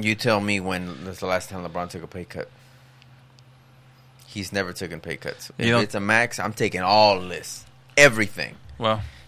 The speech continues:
Speaker 1: I mean, you can't hate him for that, but that's the, that's the classic line. And then, like you said, he just, if he's not happy here,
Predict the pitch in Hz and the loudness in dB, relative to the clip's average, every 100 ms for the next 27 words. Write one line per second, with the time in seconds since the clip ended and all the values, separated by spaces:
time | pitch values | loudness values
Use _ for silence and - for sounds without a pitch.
0 | - 104 95 101 101 95 90 82 82 85 | -10 -6 -4 -4 -2 -2 0 -4 -4 -2
1 | 92 101 - - - 85 67 - 82 101 | -2 -2 -8 -4 2 2 2 -4 2 4
2 | 104 - 107 98 85 78 78 - - - | 4 2 2 4 4 2 -4 -12 -20 -20
3 | - 98 - - _ 113 110 - 107 104 | -18 -20 -20 -20 _ 0 0 0 2 0
4 | - 98 90 80 - 92 92 87 82 76 | 0 -2 -2 -4 -8 -6 -2 -2 -2 -6
5 | 71 - 67 73 95 92 - 95 87 - | -10 -14 -16 -6 -6 -6 -4 -4 -4 -8
6 | - 101 101 95 - - 98 - 113 131 | -10 -8 -6 -6 -8 -6 -4 -2 0 2
7 | 123 127 127 117 123 120 | 4 2 0 0 0 0